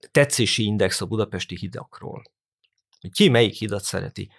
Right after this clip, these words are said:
Ugye ez azért lenne érdekes, mert nagyon különbözőek a budapesti hidak, szokták is mondani, hogy a műegyetemistáknak egy élő,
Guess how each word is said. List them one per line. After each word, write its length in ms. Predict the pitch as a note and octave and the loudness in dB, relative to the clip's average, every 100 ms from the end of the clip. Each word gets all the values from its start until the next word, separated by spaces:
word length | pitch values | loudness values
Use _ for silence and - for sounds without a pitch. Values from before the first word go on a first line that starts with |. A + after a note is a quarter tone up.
| _ | _
Ugye 120 | A2 B2+ | 2 4
ez 100 | D#3+ | 6
azért 240 | G3 C#3 | 6 6
lenne 200 | A2+ G2+ | 6 6
érdekes, 440 | G2 A#2+ C#3 C#3+ | 4 2 0 0
mert 140 | D#3+ F3+ | 2 4
nagyon 160 | C3 | 4
különbözőek 680 | - A2+ F2+ E2+ F2+ F2+ - | 2 0 0 -4 -4 -6 -6
a 60 | F2+ | -10
budapesti 480 | G2 F#2+ F2 - A#2+ | -8 -6 -6 -6 0
hidak, 200 | C#3+ - | 0 2
szokták 440 | C#3 - F#2+ F#3 | -2 0 -2 -2
is 140 | - | -8
mondani, 380 | - A#2+ A#2+ G#2+ | -2 0 0 0
hogy 260 | G2 G2 F#2 | -2 -4 -4
a 240 | G2 - - - - _ | -4 -6 -12 -20 -20 _
műegyetemistáknak 1200 | B2+ A#2 G#2 F#2+ G2 F3 - F#2+ F#2+ - F#2+ G2 | 4 6 4 0 -2 -2 -2 -4 -4 -6 -8 -6
egy 260 | F2+ - - | -8 -8 -12
élő, 560 | G#2 F2+ E2+ E2+ F2+ | -10 -8 -6 -4 -6